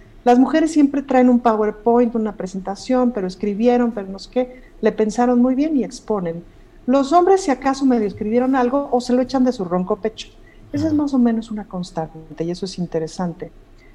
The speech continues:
Speaker 1: Una encuesta, que, un estudio que leí de, hecho en Estados Unidos es que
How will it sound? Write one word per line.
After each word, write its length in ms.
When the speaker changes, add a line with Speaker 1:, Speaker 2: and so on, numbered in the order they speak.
Speaker 1:
Una 240
encuesta, 480
que, 140
un 340
estudio 400
que 100
leí 420
de, 360
hecho 460
en 240
Estados 400
Unidos 440
es 120
que 400